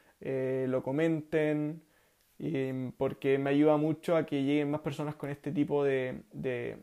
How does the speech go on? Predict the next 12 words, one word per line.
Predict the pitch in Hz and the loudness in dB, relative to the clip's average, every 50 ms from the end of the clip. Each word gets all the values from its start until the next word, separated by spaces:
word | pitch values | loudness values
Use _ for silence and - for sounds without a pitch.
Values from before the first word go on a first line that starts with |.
| _ _ _ _ - | _ _ _ _ -4
de | 135 131 135 | -2 0 0
mentalidad | 131 127 127 - 127 123 127 127 127 135 143 | 0 -2 -2 -2 -2 0 2 2 2 2 2
que | 139 147 | 2 0
les | 135 135 | -2 -4
pueda | - - 139 131 | -4 -4 -2 0
ayudar | 131 131 127 127 131 131 | 0 0 0 0 2 2
a, | 131 127 123 - | 2 0 -2 -4
a | - 131 | -6 -6
mejorar | 135 131 131 - 127 127 127 | -6 -6 -6 -4 -4 -4 -4
en | 120 127 | -6 -6
su | - 131 131 | -8 -8 -8
proceso. | - - - 139 127 147 180 - | -8 -8 -8 -6 -6 -6 -6 -6